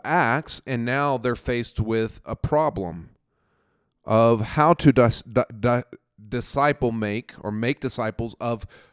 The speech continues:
thousands of people. Now we're going from Jesus and the twelve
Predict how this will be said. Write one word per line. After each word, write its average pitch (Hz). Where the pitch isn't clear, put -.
thousands 156
of 107
people. -
Now 135
we're 165
going 165
from 120
Jesus 139
and 117
the 104
twelve 131